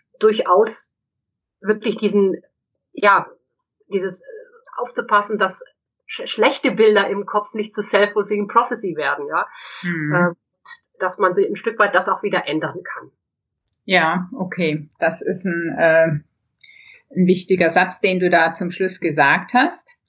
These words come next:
Speaker 1: Mhm.
Speaker 2: Also sich möglichst schnell irgendwo aus dem, aus dem Krisenmodus auch wieder zu lösen und handlungsfähig zu bleiben, was die Zukunft anbelangt. Also das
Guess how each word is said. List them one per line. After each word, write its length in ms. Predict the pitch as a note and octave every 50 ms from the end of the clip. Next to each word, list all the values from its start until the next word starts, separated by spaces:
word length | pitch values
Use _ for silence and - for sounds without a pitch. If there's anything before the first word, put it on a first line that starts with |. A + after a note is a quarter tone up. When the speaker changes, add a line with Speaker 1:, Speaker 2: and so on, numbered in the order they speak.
| _ _ _ _
Speaker 1:
Mhm. 360 | F#3+ F#3+ F#3+ F#3 A3 B3+ C4+ _ _ _ _ _ _ _ _
Speaker 2:
Also 640 | - F3 E3+ E3+ F3 F3+ F3+ F3 F3 E3+ E3+ E3+ E3+ E3+ F#3 D#3 D3 - _ _ _ _ _ _ _ _
sich 220 | _ - F3+ F3+ F#3
möglichst 480 | F#3 F3+ F#3 F3+ - G3 F#3 F3+ -
schnell 380 | - - F3 D#3+ D#3 E3 F3 E3
irgendwo 560 | - D#3+ E3 E3 E3 D3+ D3+ D#3 D#3+ D#3+ D#3+ D#3
aus 300 | - - D3+ D3+ D3+ F#3
dem, 320 | E3 D3+ D#3 D3+ D3+ -
aus 160 | - D#3 D3+ D3
dem 100 | D3+ D3
Krisenmodus 880 | - - G3 F3+ F#3 F3+ - E3+ D#3 D#3 D#3+ E3 E3 E3 E3+ D#3 - -
auch 220 | - D#3+ D3+ D3+
wieder 200 | D#3 D3+ D3+ D3+
zu 140 | D3+ - D#3+
lösen 680 | C#3 C#3+ D#3 F3 F#3+ G#3+ A3+ - A3 G#3 G3+ G3 F#3+
und 640 | F#3 - F3 E3+ E3 D#3 D3 D3+ D3+ - - F#3 - _ _ _ - C#3 - - - C#3+ C#3
handlungsfähig 840 | F#3 G3+ A3 A3+ G#3+ F#3+ F#3 - - E3 D#3+ D#3+ D#3 D#3 - - -
zu 460 | - - F3+ E3+ E3 D3+ - - _ _ _ _ _ _
bleiben, 520 | F#3 F3 D3+ D3 D#3+ D#3 F3+ D#3+ D3+ D3+
was 180 | D#3 D#3+ D#3+ -
die 120 | - F#3
Zukunft 460 | F3+ - A3 G#3+ - E3+ D3+ D3 - -
anbelangt. 640 | D3+ D3+ D3 D3 D3 D3 D3+ C#3+ C#3+ D3 D3+ D3 -
Also 320 | - D3+ D#3 D#3 - D#3+ D3+
das 340 | D#3+ D#3 - - - -